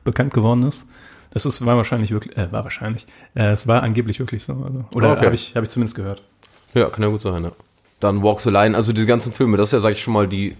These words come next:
Speaker 2: erste Sparte.
Speaker 1: Ja,
Speaker 2: Wenn man
Speaker 1: für
Speaker 2: so
Speaker 1: das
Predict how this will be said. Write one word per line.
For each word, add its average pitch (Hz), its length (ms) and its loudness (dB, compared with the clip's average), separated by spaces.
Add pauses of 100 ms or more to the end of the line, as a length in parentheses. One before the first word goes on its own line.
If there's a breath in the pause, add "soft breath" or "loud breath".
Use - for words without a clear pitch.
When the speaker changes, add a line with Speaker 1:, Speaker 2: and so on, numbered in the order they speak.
Speaker 2:
erste 95 360 -2
Sparte. 82 680 -6 (480 soft breath)
Speaker 1:
Ja, 107 280 -6
Speaker 2:
Wenn 92 100 -6
man 90 100 -2
Speaker 1:
für 131 200 6
Speaker 2:
so 107 60 -2
Speaker 1:
das 110 120 0